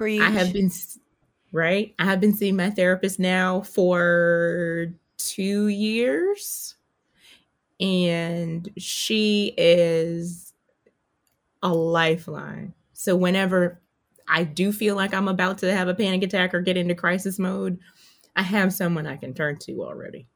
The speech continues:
Speaker 1: I don't have to go out and figure out who can help me. I already have that set up. So that's been,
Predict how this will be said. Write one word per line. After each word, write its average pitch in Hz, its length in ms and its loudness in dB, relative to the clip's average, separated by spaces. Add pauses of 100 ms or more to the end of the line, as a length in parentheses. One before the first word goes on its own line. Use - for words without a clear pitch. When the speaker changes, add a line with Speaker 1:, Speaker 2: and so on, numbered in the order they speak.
(1200)
Speaker 1:
I 160 120 -4
don't 170 200 4
have 170 200 0
to 165 80 -4
go 160 200 2
out 151 300 -4
and 139 180 -10
figure 160 320 0
out 151 360 -6 (100)
who 190 140 2
can 151 180 -4
help 160 260 -2
me. 123 180 -6
I 156 200 2
already 139 260 -2
have 135 240 -8
that 120 240 -6
set - 220 -14
up. - 160 -20 (800)
So 156 80 -4
that's 156 300 0
been, 147 460 -2